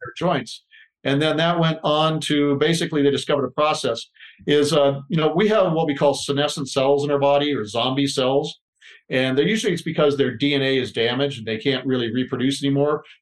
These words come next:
but the cell doesn't wanna die. So it goes back into what's called a fermentation s-,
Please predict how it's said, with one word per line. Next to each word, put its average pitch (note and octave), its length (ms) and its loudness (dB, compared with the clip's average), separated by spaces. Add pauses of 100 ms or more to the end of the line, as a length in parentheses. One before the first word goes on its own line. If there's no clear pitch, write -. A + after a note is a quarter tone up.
but - 100 -4
the B2+ 80 0
cell C#3+ 300 2
doesn't C#3+ 200 2
wanna A#2+ 200 -2
die. A#2 340 2
So C3 220 -2
it A2+ 80 -4 (320)
goes E3+ 180 4
back C#3+ 320 0
into C#3+ 240 0
what's B2+ 220 0
called C3+ 240 2
a A2 40 -2
fermentation D3 840 -2
s-, - 180 -12